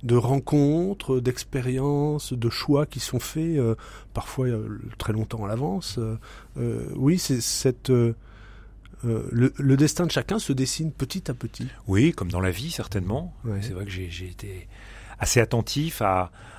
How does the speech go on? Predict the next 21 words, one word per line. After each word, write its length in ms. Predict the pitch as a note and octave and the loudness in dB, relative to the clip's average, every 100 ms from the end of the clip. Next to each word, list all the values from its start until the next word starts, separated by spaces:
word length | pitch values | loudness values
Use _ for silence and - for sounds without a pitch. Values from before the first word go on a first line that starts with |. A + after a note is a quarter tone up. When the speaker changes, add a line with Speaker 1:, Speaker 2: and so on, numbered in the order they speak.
| - - - | -20 -18 -8
Speaker 2:
à 140 | F2 | -4
étudier 320 | F#2+ - F#2 G#2+ | -4 -4 0 2
chacun 320 | A#2 A2 A2 | 2 2 4
de 40 | |
mes 120 | G#2+ | 4
personnages 640 | - G#2+ - A2 A2+ D#3 D#3+ | 4 2 2 4 4 2 -2
pour 160 | - F2+ | -8 -2
voir, 240 | G2+ F2+ | 0 0
euh, 160 | F2 D#2+ - - - - A2 | -2 -4 -10 -20 -20 -12 -8
leurs 220 | F2+ - | -6 -4
qualités, 420 | G2 F#2 F2+ A2+ | -2 -2 -2 0
leurs 180 | G#2+ F#2+ | 0 0
défauts, 560 | G2 G2 - A2+ C3+ | -2 -2 2 4 4
leurs 220 | C#3+ G#2 F2+ | 4 2 2
raisons 280 | G2+ G2+ | 0 0
de 80 | G2 | 0
vivre, 340 | E2 G#2 C#3 A#2+ | -2 -2 -2 0
leurs 100 | F#2 | 0
raisons 220 | F#2+ F#2+ | 2 2
de 60 | G2 | 4
mourir, 640 | G2 F#2 A2 C3+ E3 | 4 4 2 0 -2